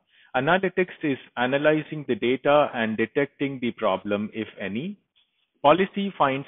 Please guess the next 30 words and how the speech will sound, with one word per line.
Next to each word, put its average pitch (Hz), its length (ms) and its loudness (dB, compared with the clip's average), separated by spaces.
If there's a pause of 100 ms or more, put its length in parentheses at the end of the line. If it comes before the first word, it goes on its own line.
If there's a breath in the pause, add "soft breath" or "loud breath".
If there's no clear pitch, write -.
the 120 60 0
best 165 360 0
possible 120 560 2
solution 113 500 -4
for 147 160 2
the 151 100 -6
problem. 165 580 -2 (520 soft breath)
Controller 180 680 2
is 139 140 0 (100)
the 131 80 -2
component 120 720 -2
that - 260 2
performs 143 540 0 (180)
the 120 160 -6
action 123 480 -2
on 127 240 -4
the 131 80 -2
device. 87 400 -4 (680 soft breath)
It 160 200 -4
could 180 240 0
be 143 160 2
configuration 113 800 -2
modification, 123 880 -4
restart, 151 640 0 (240)
scale 117 280 0
in, 135 440 -4
scale 117 340 2
out, 127 300 2 (180)
et - 160 -4
cetera. 82 420 -6